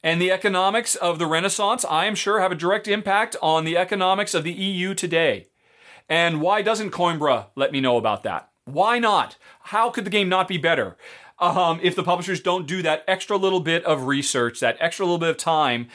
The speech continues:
to make their worlds come to life more. Um, I think that would be amazing. And that's why, to answer your question, and Jay's question earlier, I don't think games should be shying away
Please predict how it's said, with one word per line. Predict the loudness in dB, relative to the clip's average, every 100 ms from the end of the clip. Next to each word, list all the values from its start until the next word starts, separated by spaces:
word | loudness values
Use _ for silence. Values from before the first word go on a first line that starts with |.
| -20 -16
to | -2 0
make | 0 0 0 0 -4 -6
their | 0 2
worlds | 2 2 0 -2
come | -2 0
to | 2
life | 2 0
more. | -2 -4 -2 -4 -10 -16 -16 -4
Um, | 0 2 4 2 0 -4
I | -2
think | 0 0
that | 2 0
would | 0
be | 0
amazing. | 0 0 2 2 2 -2 -10 -18 _ -2
And | -2 0
that's | 0 0 -2
why, | -2 0 2 2 0 -2
to | 0
answer | 0 0
your | -4
question, | -4 -2 -2 -2 -6 -6 -8 -14 -12
and | -4 -2
Jay's | 0 -2 -2
question | -2 -4 -2
earlier, | 0 2 2 2 0 -6 -20 -20 -20 -6
I | 0 2
don't | 2 0 0
think | -2 -2
games | 0 2 2 0 -4 -6
should | -8 -2 0 0
be | -2
shying | -4 -4 0 2 2 0
away | 2 2 2 0